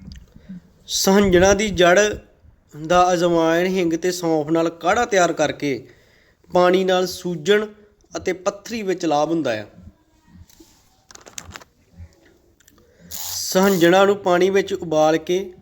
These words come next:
ਉਹਦੀ ਭਾਫ਼ ਲੈਣ ਨਾਲ ਨੱਕ, ਕੰਨ ਬੰਦ ਹੋ ਜਾਂਦੇ ਆ ਤਾਂ ਲਾਭ ਮਿਲਦਾ ਆ। ਇਸ ਦੀ ਵਰਤੋਂ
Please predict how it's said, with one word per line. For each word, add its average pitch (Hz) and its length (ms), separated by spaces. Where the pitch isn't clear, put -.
ਉਹਦੀ 180 280
ਭਾਫ਼ 165 560
ਲੈਣ 175 320
ਨਾਲ 160 500
ਨੱਕ, 175 500
ਕੰਨ 175 340
ਬੰਦ 156 320
ਹੋ 202 120
ਜਾਂਦੇ 170 380
ਆ 175 100
ਤਾਂ 170 140
ਲਾਭ 160 220
ਮਿਲਦਾ 127 300
ਆ। 104 140
ਇਸ 185 220
ਦੀ 220 180
ਵਰਤੋਂ 202 640